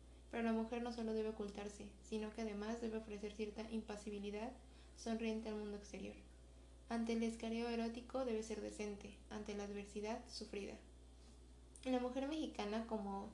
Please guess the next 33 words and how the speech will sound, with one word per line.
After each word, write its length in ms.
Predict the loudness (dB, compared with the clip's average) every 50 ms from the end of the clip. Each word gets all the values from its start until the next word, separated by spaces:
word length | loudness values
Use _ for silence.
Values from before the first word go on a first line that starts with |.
| -4 2
todas 300 | 4 4 4 4 2 0
las 180 | 0 0 -2
otras, 300 | -2 0 2 0 0 0 -4 -10 -14 -16 -16 -12 -4 -2
es 100 | 0 0
un 140 | 0 0 0
símbolo 400 | 0 0 0 0 2 0 0 0
que 80 | 0 -2
representa 520 | -2 -2 -2 -4 -2 -2 -2 0 0 0
la 80 | 0 0
estabilidad 640 | -2 -4 -2 -2 -2 0 -2 -2 0 0 -2 -2 -2 -4 -4
y 80 | -2
la 100 | -2 -2
continuidad 540 | -2 -2 -4 -2 -2 -2 -2 -2 -2 -2 -2
de 80 | 0 0
la 100 | -2 0
raza. 320 | 0 0 0 -2 -4 -8 -10 -10 -12 -16 -16 -16 -18 -18 -18 -10 0
A 140 | 2 2 2
su 100 | 2 2
significación 720 | 2 4 4 4 4 4 2 0 -2 -2 0 0 -2 -2
cósmica 560 | 0 -2 -2 0 2 0 0 0 0 0 0
se 120 | 0 0 0
alía 220 | 2 2 2 2
la 100 | 0 -2
social. 380 | -4 -6 -6 -2 -2 -2 -2 -2 -6 -10 -14 -16 -16 -16 -16 -10 -2
En 120 | 0 2 4
la 80 | 4
vida 260 | 4 4 4 2 2 2
ria-, 320 | 2 2 2 2 0 -2 -6 -8 -2
diaria 360 | 2 2 4 4 4 2 2
su 100 | 0 -4
función 340 | -4 -2 -4 -2 -2 -2 -2
consiste 540 | -2 -2 0 0 0 0 0 0 -2 -2 0
en 220 | -2 -2 -2 -4